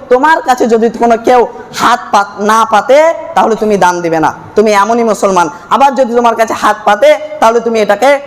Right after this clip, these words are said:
ফকিরি বিদ্যা নাম দিয়েছো। আরে তোমার জন্য আল্লাহ রাব্বুল আলামিন সূরাত মুহাম্মাদের নয় নম্বর আয়াতের মধ্যে বলেছেন,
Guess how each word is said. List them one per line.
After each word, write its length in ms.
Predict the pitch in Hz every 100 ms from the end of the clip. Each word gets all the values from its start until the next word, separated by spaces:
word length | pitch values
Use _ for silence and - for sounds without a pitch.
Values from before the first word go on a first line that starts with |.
| - -
ফকিরি 300 | 262 - 233
বিদ্যা 240 | 220 196
নাম 180 | 196 190
দিয়েছো। 340 | 185 - 147 - - - - - - - - - - -
আরে 220 | 247 285 285
তোমার 380 | 302 311 330 330
জন্য 220 | 320 339
আল্লাহ 360 | 330 311 320 320
রাব্বুল 280 | 330 311 330
আলামিন 340 | 302 320 311
সূরাত 360 | 294 349 311 330
মুহাম্মাদের 640 | 311 311 320 302 320 311
নয় 200 | 302 311
নম্বর 300 | 311 320 311
আয়াতের 380 | 311 311 302 302
মধ্যে 240 | 302 302
বলেছেন, 540 | 311 330 302 370 330